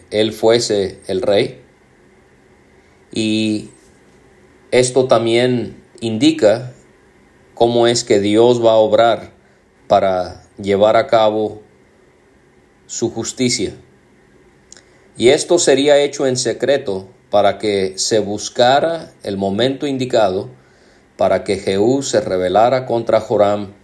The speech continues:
y así lo pudiese derrotar, todo guiado por el Señor. El joven le dijo a Jehú que él debía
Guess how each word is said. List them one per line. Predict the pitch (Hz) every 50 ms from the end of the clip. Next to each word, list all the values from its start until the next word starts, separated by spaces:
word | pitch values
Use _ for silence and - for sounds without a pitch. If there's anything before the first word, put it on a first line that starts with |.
| _ _ _ _ _ _ _ _ _ _ _ _ _ _ -
y | 113 113
así | 113 104 104 - - 117
lo | 113 110 104 98
pudiese | - 104 95 95 98 104 104 104 - - 95 - - - - _ _ _
derrotar, | 98 95 95 92 95 90 87 - - 85 82 - - _
todo | - 113 120 123 123 123 120
guiado | 113 107 104 104 104 104 107 107 101 98
por | - 98 92 92
el | 92 87
Señor. | - 87 87 85 85 85 85 - _ _ _ _ _ _ _ _ _ _ _ _ _ _ - _ _ - - _ _ -
El | - 90 95
joven | - 123 123 123 131 127 120
le | 117 110
dijo | 113 120 127 127 127 127 117 107
a | 101 98
Jehú | - - 113 104 104 117 135 139 131
que | - 110 107
él | 110 117 117
debía | 113 110 107 110 117 123 120 113 110 -